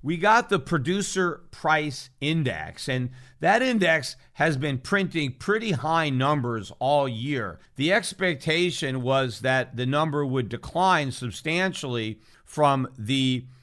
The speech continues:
March number, which was up one percent, which was a very strong number, one percentage gain in a single month.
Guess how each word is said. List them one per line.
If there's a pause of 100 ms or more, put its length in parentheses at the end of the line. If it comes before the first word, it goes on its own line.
(200)
March
number,
which
was
up
one
percent,
which
was
a
very
strong
number, (140)
one
percentage
gain (180)
in
a
single
month.